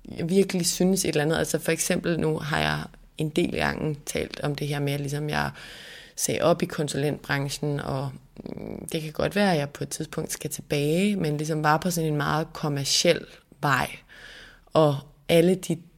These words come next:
tanker, jeg ligesom har haft efterfølgende, og stadig har til tider, det er mindre nu, men i lang tid efter, eller de måneder efter valget,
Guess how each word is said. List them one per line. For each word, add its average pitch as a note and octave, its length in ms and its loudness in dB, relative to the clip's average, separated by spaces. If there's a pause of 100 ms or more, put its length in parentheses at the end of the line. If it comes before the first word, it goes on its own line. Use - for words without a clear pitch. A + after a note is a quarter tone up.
(160)
tanker, D3+ 500 0
jeg E3 220 2
ligesom D#3 560 -4 (120)
har D3 160 -6
haft D3 340 -4
efterfølgende, - 800 -2
og D3 120 -4
stadig F3 340 2
har D#3 200 2
til - 160 -6
tider, D#3+ 440 2 (1700)
det D#3+ 60 2
er E3 40 4
mindre D#3 420 2
nu, E3 300 2
men D#3 400 2 (1120)
i - 80 -2
lang E3 280 2
tid E3 220 2
efter, D#3 240 0
eller D#3 120 0
de D#3 160 0
måneder E3+ 380 6
efter D#3 440 0
valget, D#3+ 540 4